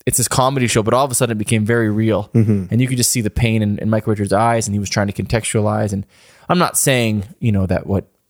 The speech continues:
Speaker 1: yeah, I, I don't, I, it's just a powerful thing to give a, to have a friend on, like, in that moment and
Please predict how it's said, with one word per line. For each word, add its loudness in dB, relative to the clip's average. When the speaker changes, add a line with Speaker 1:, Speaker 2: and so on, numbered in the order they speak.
Speaker 1:
yeah, -8
I, -8
I 0
don't, 0
I, -4
it's 0
just 0
a -2
powerful 0
thing 0
to -2
give 0
a, 0
to -2
have -2
a -4
friend 0
on, 2
like, -4
in -4
that -2
moment 0
and -2